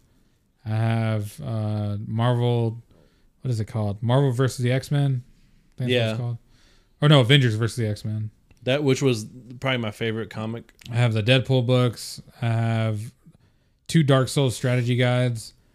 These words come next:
Speaker 1: which is so weird that I even have those 'cause I beat both games without the strategy guide, and I got both after I beaten the games. I don't
Speaker 2: Mm-hmm.
Speaker 1: know why.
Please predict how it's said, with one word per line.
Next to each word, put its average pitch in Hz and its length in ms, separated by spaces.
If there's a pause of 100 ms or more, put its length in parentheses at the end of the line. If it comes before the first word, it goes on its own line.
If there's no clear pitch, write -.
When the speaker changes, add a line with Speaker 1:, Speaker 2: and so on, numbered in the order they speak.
(140)
Speaker 1:
which 139 180
is 117 160
so 165 240
weird 139 260
that 135 120
I 127 100
even 123 160
have 120 260
those 143 240
'cause 120 180
I 110 120
beat 127 280
both 127 220
games 127 520 (560)
without 127 260
the 120 80
strategy 127 380
guide, 127 180
and 123 80
I 123 60
got 123 240
both 127 340
after 127 380
I 123 80
beaten 127 260
the 123 80
games. 127 560
I 127 60
don't 123 100
Speaker 2:
Mm-hmm. 123 80
Speaker 1:
know 127 80
why. 135 140